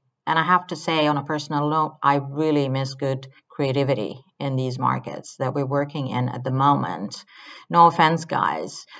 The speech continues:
but let me share with you a thought. If we want to better understand our audience, better understand what's going through their head, and why they're making these decisions, that could be creative, that will be in store.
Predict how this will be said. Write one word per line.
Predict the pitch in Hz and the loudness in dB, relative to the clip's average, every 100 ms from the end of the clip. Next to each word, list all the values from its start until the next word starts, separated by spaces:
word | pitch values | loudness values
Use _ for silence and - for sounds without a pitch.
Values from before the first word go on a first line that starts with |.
| - | -12
but | - 185 | -2 4
let | 247 302 | 4 4
me | 311 294 - - _ - | 4 2 0 -10 _ -14
share | - - 208 226 | -10 0 2 4
with | 208 143 | 4 2
you | 143 | 0
a | 143 | 0
thought. | 143 208 190 90 - - - _ _ _ _ _ _ _ _ _ | -2 2 6 4 2 -14 -20 _ _ _ _ _ _ _ _ _
If | 160 | -4
we | 226 277 | 0 6
want | 294 302 | 8 6
to | 247 | 0
better | 175 147 180 240 | -4 2 4 6
understand | 185 151 147 - 160 151 | 4 2 -2 -4 -4 0
our | 139 - 156 | 0 2 6
audience, | 180 202 120 127 190 - - - _ - | 6 6 0 -2 -4 -8 -12 -14 _ -2
better | 151 190 | 0 2
understand | 98 143 143 - 147 147 | 2 2 0 -2 0 0
what's | 139 135 | -2 -6
going | - 160 170 175 | -8 0 2 2
through | 160 151 139 | -2 -6 -2
their | 131 127 | -2 -2
head, | 127 180 135 147 - - _ _ _ _ _ _ - _ | -2 0 2 0 -6 -20 _ _ _ _ _ _ -20 _
and | 143 139 135 131 - - | 2 2 0 -4 -8 -8
why | 147 151 170 190 | 0 6 6 6
they're | 180 | 2
making | 151 147 147 143 | 2 0 0 -2
these | 131 131 | -2 -4
decisions, | 131 127 160 165 139 101 95 - | -6 -4 -4 -4 -6 -8 -12 -2
that | 165 147 - | 2 2 2
could | 156 135 | -4 -2
be | 139 123 | -6 -6
creative, | - 139 202 226 226 220 | -2 0 2 2 0 0
that | 151 - | -2 -2
will | 127 | -4
be | 131 127 | -2 -2
in | 127 123 | 0 -2
store. | - - - 202 202 196 180 | -6 -16 -4 0 4 2 0